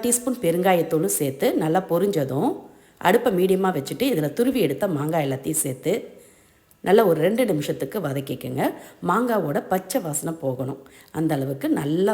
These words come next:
வதக்கி விட்டுக்கங்க. வதங்கின பிறகு இதுல நம்ம அரைச்சு எடுத்த வெங்காய விழுதை சேர்த்துக்கலாம். வெங்காயம் ஏற்கனவே வேக வச்சு தான் அரைச்சிருக்கோம்.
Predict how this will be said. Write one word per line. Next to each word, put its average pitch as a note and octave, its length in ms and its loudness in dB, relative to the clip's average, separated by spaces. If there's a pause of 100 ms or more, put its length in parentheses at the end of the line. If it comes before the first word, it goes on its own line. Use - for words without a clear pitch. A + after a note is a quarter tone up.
வதக்கி C#3+ 300 -6
விட்டுக்கங்க. C3 460 -10 (800)
வதங்கின F#3 360 2
பிறகு C#3 320 0
இதுல E3 220 0 (140)
நம்ம C#3+ 140 -4 (100)
அரைச்சு G3 280 0
எடுத்த C#3 260 0 (100)
வெங்காய F#3+ 360 0
விழுதை D3 320 -2
சேர்த்துக்கலாம். C3+ 640 -2 (2000)
வெங்காயம் G#3 360 6
ஏற்கனவே F#3+ 360 2
வேக F3 120 4 (100)
வச்சு D#3+ 200 -4
தான் F#3+ 140 2
அரைச்சிருக்கோம். D3+ 580 0